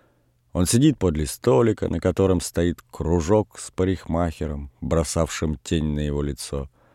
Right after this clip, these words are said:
В одной руке он держит книгу, другая покоится на ручке кресел. Подле него лежат часы с нарисованным егерем на циферблате, клетчатый платок, чёрная круглая табакерка,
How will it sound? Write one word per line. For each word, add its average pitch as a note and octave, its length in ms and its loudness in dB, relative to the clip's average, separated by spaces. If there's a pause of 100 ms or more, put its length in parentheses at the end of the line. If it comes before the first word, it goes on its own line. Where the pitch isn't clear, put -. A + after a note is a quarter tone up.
(500)
В E2+ 60 2
одной A2+ 260 6
руке F2+ 300 2
он D2 160 0
держит C2 400 -2
книгу, G#2+ 580 2 (440)
другая A#2 360 6
покоится F2+ 640 0
на C#2 120 -2
ручке - 420 -4
кресел. B1+ 680 -8 (1000)
Подле E2+ 220 4
него G2 220 6
лежат D#2 420 0
часы - 500 0
с - 140 -4
нарисованным G2+ 680 2
егерем D#2+ 680 0
на E2 100 0
циферблате, D#2 800 -4 (600)
клетчатый F2+ 480 0
платок, F#2+ 680 -4 (460)
чёрная F2+ 460 4
круглая C2+ 480 -4
табакерка, - 880 -2